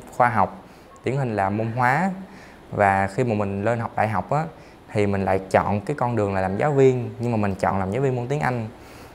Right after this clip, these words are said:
Thì sau khi một năm học ở trường thì mình cảm thấy là, ừ, ờ, mình cần phải tìm một cách nào đó để kết hợp cả hai cái đam mê, là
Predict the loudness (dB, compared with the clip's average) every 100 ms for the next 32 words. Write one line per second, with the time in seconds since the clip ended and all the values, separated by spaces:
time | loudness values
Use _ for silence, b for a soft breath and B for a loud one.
0 | -8 0 2 2 -2 -2 4 6 6 2
1 | -4 -8 -8 -2 -2 2 0 0 -2 -6
2 | -6 -6 2 2 2 -2 B B B B
3 | -2 0 2 0 0 2 0 0 -2 -4
4 | -6 B B -4 0 2 2 -2 -8 -14
5 | -14 -6 -2 -2 2 0 0 -2 0 0
6 | -4 -8 -2 0 0 -4 -2 0 0 -2
7 | -2 -2 0 -2 0 -2 0 -2 0 0
8 | 0 -2 0 -2